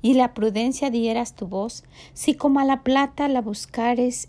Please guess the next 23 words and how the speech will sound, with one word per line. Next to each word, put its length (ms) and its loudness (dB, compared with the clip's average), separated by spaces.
y 120 0
la 100 0
escudriñares 1040 -2
como 240 -2
a 80 -8
tesoro, 580 -6
entonces 1000 2
entenderás 800 -2
el 160 -4
temor 340 -4
de 140 -6
Jehová 540 -6
y 140 -2
hallarás 540 -2
el 160 -4
conocimiento 920 -6
de 140 -6
Dios. 520 -16
Porque 260 4
Jehová 500 4
da 200 0
la 100 0
sabiduría 840 -2